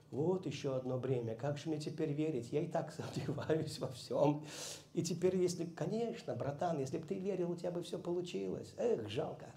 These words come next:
веры тебе не хватило, поэтому помрёшь раньше времени. Ну, чё делать? Не ты, так следующее поколение».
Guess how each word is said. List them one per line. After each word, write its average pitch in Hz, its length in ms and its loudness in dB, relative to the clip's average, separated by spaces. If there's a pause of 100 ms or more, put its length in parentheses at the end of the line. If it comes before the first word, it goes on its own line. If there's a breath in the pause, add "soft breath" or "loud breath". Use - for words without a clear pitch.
(220)
веры 143 300 0
тебе 135 160 0
не 127 80 0
хватило, 147 600 0
поэтому - 300 -4
помрёшь - 500 -2
раньше - 320 -2
времени. 214 360 -2
Ну, 226 160 2
чё 135 180 0
делать? 127 440 -4 (440 loud breath)
Не 202 120 4
ты, 247 160 0
так - 200 0
следующее 180 420 -4
поколение». 160 560 -4